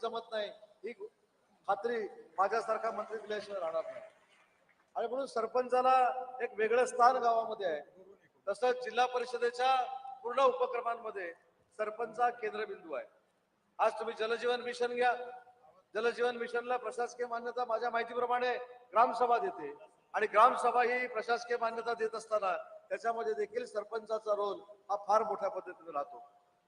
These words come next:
आज आपण तंटामुक्त समितीचा अध्यक्ष जरी नेमत असलो तरी गाव तंटामुक्त राहण्यासाठी सरपंचाचं जे योगदान आहे ते महत्वाचं ठरतं. गावाच्या विकासामध्ये, गावाच्या रस्त्यांमध्ये, गावाच्या सुखदुःखामध्ये सरपंचाचं नाव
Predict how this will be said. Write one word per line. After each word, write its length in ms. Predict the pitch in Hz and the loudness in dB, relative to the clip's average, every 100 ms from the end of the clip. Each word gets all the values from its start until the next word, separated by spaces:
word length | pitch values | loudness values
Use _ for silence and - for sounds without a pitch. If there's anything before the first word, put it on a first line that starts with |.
| _ _ | _ _
आज 180 | 190 233 | 8 10
आपण 260 | 247 247 247 | 8 4 2
तंटामुक्त 480 | 233 226 254 240 208 | 0 2 2 2 0
समितीचा 500 | 233 240 240 247 247 | 0 0 -2 0 4
अध्यक्ष 300 | 233 - 240 | 6 6 4
जरी 220 | 247 247 247 | 4 0 0
नेमत 260 | 240 226 | -2 -2
असलो 300 | 220 - 175 151 - _ _ _ _ 214 | -6 -6 -8 -8 -14 _ _ _ _ -4
तरी 100 | 233 202 | 0 10
गाव 180 | 233 254 | 10 10
तंटामुक्त 520 | 240 247 254 240 - 247 | 6 4 2 2 -2 4
राहण्यासाठी 540 | 220 233 233 233 254 | 4 4 2 0 -2
सरपंचाचं 640 | - 220 240 240 247 240 | -2 -2 0 2 0 0
जे 160 | 233 240 | -2 -2
योगदान 360 | 226 214 233 214 | -4 2 2 2
आहे 160 | 175 151 - - _ | 0 -4 -10 -18 _
ते 60 | 233 | -6
महत्वाचं 480 | 202 180 233 247 233 | 0 2 4 4 4
ठरतं. 400 | - 185 - 139 - _ _ _ _ | -2 -4 -6 -10 -10 _ _ _ _
गावाच्या 360 | 190 214 247 247 | 6 8 6 6
विकासामध्ये, 680 | 233 220 262 254 240 220 190 160 - - - | 2 4 6 6 4 2 -2 -4 -12 -18 2
गावाच्या 380 | 190 240 - 247 | 6 6 4 0
रस्त्यांमध्ये, 720 | 226 - 262 262 240 214 180 165 - _ | 0 2 4 4 2 0 -2 -6 -14 _
गावाच्या 360 | 185 233 247 247 | 6 6 6 2
सुखदुःखामध्ये 840 | - 233 254 254 254 240 226 196 170 - _ _ | 0 0 0 2 2 2 0 -4 -6 -12 _ _
सरपंचाचं 640 | 208 208 240 226 233 226 214 | 0 2 -2 0 0 0 4
नाव 240 | 214 202 | 6 6